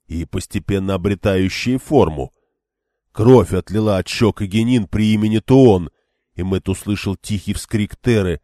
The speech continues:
и хлопок задёргиваемого полога палатки. Будучи собственностью Сюрот,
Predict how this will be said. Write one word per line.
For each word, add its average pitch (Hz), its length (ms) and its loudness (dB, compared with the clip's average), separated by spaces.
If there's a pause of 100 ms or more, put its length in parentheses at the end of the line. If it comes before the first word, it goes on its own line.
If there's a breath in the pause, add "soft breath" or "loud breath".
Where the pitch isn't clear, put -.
(240)
и 113 100 -8
хлопок 131 640 2 (100)
задёргиваемого 110 1040 4
полога 107 420 2
палатки. 104 680 -2 (600)
Будучи 85 500 -6
собственностью 90 800 -6
Сюрот, 131 480 0